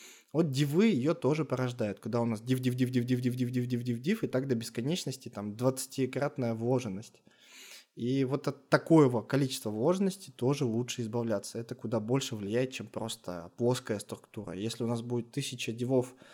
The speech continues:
э, в плоской структуре, они будут идти друг за другом, то и ничего страшного, это, собственно, нормально. Что мы ещё можем сделать? Ну, то есть это такая достаточно простая стратегия, просто уменьшаем. Второй момент — это как раз-таки упрощать селекторы,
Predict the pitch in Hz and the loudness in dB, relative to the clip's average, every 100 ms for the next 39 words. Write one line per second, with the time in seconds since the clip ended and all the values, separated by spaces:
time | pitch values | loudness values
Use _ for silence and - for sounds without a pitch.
0 | - - _ 113 113 143 147 135 - 131 | -20 -20 _ -16 -8 0 0 -2 -6 -6
1 | - 120 131 113 120 120 113 110 - 120 | 0 2 2 2 0 -2 -4 -8 -8 -6
2 | 117 123 120 113 156 185 110 - - 262 | -4 -4 -4 -2 -2 -2 -6 -8 -8 -8
3 | 104 107 123 - - 101 - 110 - 120 | -8 -8 -10 -12 -16 -20 -20 -20 -20 -20
4 | - _ - 175 - - 117 131 120 90 | -20 _ -20 -18 -18 -8 -4 -4 -4 -6
5 | 107 - _ - - - - - - 220 | -12 -20 _ -18 -16 -16 -16 -2 6 6
6 | 190 170 196 127 131 143 - 147 165 139 | 8 6 4 2 -2 -2 0 4 6 6
7 | 127 139 135 127 117 120 107 92 - - | 4 2 2 -2 0 0 0 -2 -10 -10
8 | 143 120 - 117 131 120 117 - 123 - | -4 -2 -2 -6 -2 0 0 -2 -6 -6
9 | 117 113 131 - 127 101 - - - 190 | -8 -6 -6 -2 0 -2 -6 -8 -4 0
10 | 160 127 107 139 - 123 117 - 127 123 | 0 -2 -4 -6 -2 -4 -4 -4 -2 -2
11 | - 101 101 - - - 127 180 208 139 | -4 -10 -12 -18 -20 -6 2 4 6 4
12 | 156 196 147 135 - 147 135 131 - 139 | 4 2 0 -6 -4 0 0 -2 -6 -6
13 | - - - 127 127 135 151 123 - 117 | -6 -12 -2 -2 -2 -2 -2 -2 0 0
14 | 190 - 175 165 | 2 2 2 2